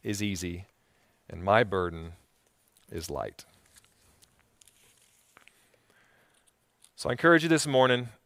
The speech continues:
<clears throat> don't waste your quarantine time. It's almost over. <laughs> I don't know when, but it's almost over. And honestly, I can't wait. But don't waste it. The Lord does desire to do something deeper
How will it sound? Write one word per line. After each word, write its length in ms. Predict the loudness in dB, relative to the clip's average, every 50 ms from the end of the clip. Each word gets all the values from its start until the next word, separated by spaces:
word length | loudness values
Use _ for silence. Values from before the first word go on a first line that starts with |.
| _ _
<clears throat> 680 | -20 -18 -18 -18 -20 -20 -20 -20 -20 _ _ _ _ -6
don't 180 | -4 -4 0
waste 480 | 4 6 6 6 4 2 -4 -10 -12 -16 _ _ _ _ _ -20
your 80 | -18
quarantine 600 | -10 -4 -2 -2 -2 -2 -4 -6 -8 -8 -8 -6
time. 400 | -4 -4 -4 -4 -4 -8 -12 -16 -20 _ _ _ _ _ _ _ _ _ _ _ _ -16 -12
It's 180 | -10 -6 -4
almost 380 | -4 -2 0 0 0 0 2 4
over. 300 | 4 4 4 2 -2 -6 -8 -8 -10
<laughs> 140 | -6 0 2
I 80 | 4
don't 120 | 4 6 6
know 140 | 6 8
when, 300 | 8 10 10 10 8 6
but 80 | 4 0
it's 160 | -2 2 4
almost 340 | 4 6 6 4 2 4 6
over. 200 | 8 8 8 8
And 80 | 6 6
honestly, 260 | 6 6 6 4 0
I 60 | 0
can't 240 | 2 0 0 2 4
wait. 320 | 6 6 6 6 4 -2 -10 -16 -18 -18 -20 -20 -20 -20 -20 -20 -20 -20 -20 _ _ _ _
But 120 | -2 0 4
don't 240 | 4 6 6 8 8
waste 320 | 10 8 8 8 4 -2
it. 140 | -4 -6 -6 _ _ -20 -20 -20 _ _ -4
The 120 | -2 0
Lord 380 | 2 4 4 6 6 4 2 0 _ _ _ _ _ _ _ _ _ _ _ -12 -2
does 560 | 6 8 10 10 10 8 6 2 -2 -6 -8 -8 -6
desire 560 | -4 -2 2 6 6 8 8 8 6 4 2
to 100 | 0 -4
do 180 | -6 -4 -4 -4
something 600 | -2 0 0 -2 0 0 -4 -4 -4 -6 -8 -8
deeper 600 | -4 -2 -2 -2 -2 -4 -8 -10 -10 -12 -14 -20